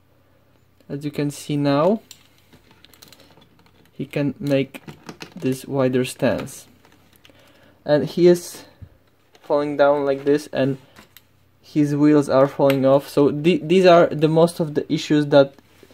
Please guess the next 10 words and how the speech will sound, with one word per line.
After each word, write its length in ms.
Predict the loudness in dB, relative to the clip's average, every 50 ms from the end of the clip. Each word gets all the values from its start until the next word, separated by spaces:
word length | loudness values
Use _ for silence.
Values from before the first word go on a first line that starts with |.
| _ _ _ -2
there 160 | 2 4 6
are 160 | 6 6 6 6
with 200 | 6 2 2 2
those 200 | 0 0 0 -2
figures. 560 | -6 -6 -2 0 0 0 -2 -4 -6 -14 _ _ _ _ _ _ _ _ _ _ _ _ _ _ _ _ _ _ -4
But 160 | -2 -2 -2
y-, 160 | -4 -8 -10 -10
your 340 | -2 4 6 8 8 8 8
wheels 360 | 6 6 4 4 4 0 -2
or 320 | 0 2 2 2 2 0